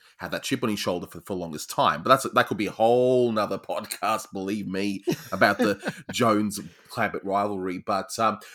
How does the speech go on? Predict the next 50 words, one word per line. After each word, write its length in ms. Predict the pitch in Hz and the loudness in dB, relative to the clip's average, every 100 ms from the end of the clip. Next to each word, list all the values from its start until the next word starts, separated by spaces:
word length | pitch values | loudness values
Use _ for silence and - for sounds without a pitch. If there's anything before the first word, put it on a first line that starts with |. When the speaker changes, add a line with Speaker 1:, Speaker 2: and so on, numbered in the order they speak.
| - | -2
Speaker 1:
I 80 | 107 | -2
c-, 60 | - - - | -2 -10 0
I 120 | 143 | 2
Speaker 2:
The 60 | |
Speaker 1:
can 120 | 127 143 | 4 4
s- 160 | 143 | 4
Speaker 2:
drama 180 | 143 135 | 0 -4
at 180 | - 135 | -6 -10
Termite 420 | - 151 143 135 | -4 -4 -2 -6
Terrace. 440 | 123 139 135 131 101 | -6 -8 -8 -10 -8
Speaker 1:
Yeah, 260 | 104 135 156 | -2 2 2
exactly. 640 | 117 92 104 135 - 113 - | 2 0 -2 -2 0 0 0
I 160 | - - | 0 -2
mean, 120 | 294 | 0
I 80 | 381 | 0
can 120 | 359 | 0
see, 240 | 254 - - | 0 -2 0
Speaker 2:
<laughs> 40 | |
Speaker 1:
I 60 | - | 0
can 180 | 196 202 | 0 0
sort 200 | - 277 | 0 0
of 100 | 139 | 0
see 340 | - 123 107 | -2 0 0
it 160 | 104 - | -2 -6
though. 340 | 57 55 98 - | -10 -2 -2 -2
I 100 | 101 | -4
mean, 300 | 101 101 101 | -4 -4 -2
I, 280 | 78 95 87 | 0 2 2
I 0 | |
w-, 180 | 143 - | 2 2
I 60 | |
would 160 | 135 143 | 0 0
say 280 | - 120 101 92 | -2 -2 -2 -4
that, 340 | 95 87 - | -8 -8 -8
um, 420 | 95 87 87 90 - - - - _ - | -8 -8 -8 -10 -12 -20 -20 -20 _ -12
it 140 | 104 | -12
could 220 | - 123 101 | -4 -4 -4
be 300 | 95 90 80 | -6 -6 -10
true. 420 | - - 107 127 | -8 -4 -2 0
I 40 | 101 | -2
would 160 | 95 | -2
have 180 | 113 - | -6 -8
to, 220 | 98 90 - _ _ - | -8 -8 -10 _ _ -18
um, 480 | 90 87 85 85 85 - - | -12 -10 -10 -12 -16 -20 -16
I, 200 | 87 95 | -12 -8
I 40 | 92 | -8
have 120 | - | -8
to 80 | 92 | -4
verify. 520 | 107 135 147 117 95 | 0 0 0 -2 0
But 280 | - 120 | 2 2